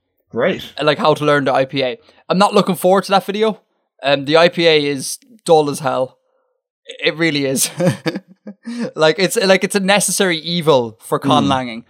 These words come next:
Speaker 2: Um, but it re-, oh god, it's, it's just, it's, it's just, it's so dull, so dull. Um, but yeah,
Speaker 1: I,
Speaker 2: the,
Speaker 1: I,
Speaker 2: the series
Speaker 1: I've always quite liked the idea of learning it, to be honest. I, I'm kinda looking forward to it.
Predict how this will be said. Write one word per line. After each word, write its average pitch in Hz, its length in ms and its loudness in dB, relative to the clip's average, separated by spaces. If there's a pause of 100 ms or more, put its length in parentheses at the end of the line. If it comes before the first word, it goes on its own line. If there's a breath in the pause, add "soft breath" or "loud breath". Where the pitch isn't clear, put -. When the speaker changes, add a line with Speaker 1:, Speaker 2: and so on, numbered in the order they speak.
(300 soft breath)
Speaker 2:
Um, 127 480 -2 (140)
but 151 160 2
it 139 80 0
re-, 147 180 -6
oh 139 220 2
god, 139 240 -2
it's, - 140 -6
it's 139 220 -8
just, - 260 -8
it's, - 300 -12
it's - 160 -10
just, - 300 -10
it's - 100 -12
so 120 180 -4
dull, - 300 -14 (120)
so 147 240 -2
dull. 117 300 -4 (460 soft breath)
Um, 127 220 -4 (160)
but 220 100 6
yeah, 269 140 8
Speaker 1:
I, - 40 2
Speaker 2:
the, 233 260 0
Speaker 1:
I, 240 80 -10
Speaker 2:
the 208 80 -4
series 285 220 4
Speaker 1:
I've 269 60 4
always 165 200 0
quite 156 200 0
liked 135 360 -4
the 123 120 0
idea 113 200 0
of 113 80 -2
learning 147 220 -4
it, 127 100 -4
to - 60 -18
be 107 60 -6
honest. 98 180 -6
I, 123 100 -2
I'm 117 120 -4
kinda 113 180 -4
looking 107 200 -6
forward 104 260 -2
to 87 100 -8
it. - 160 -8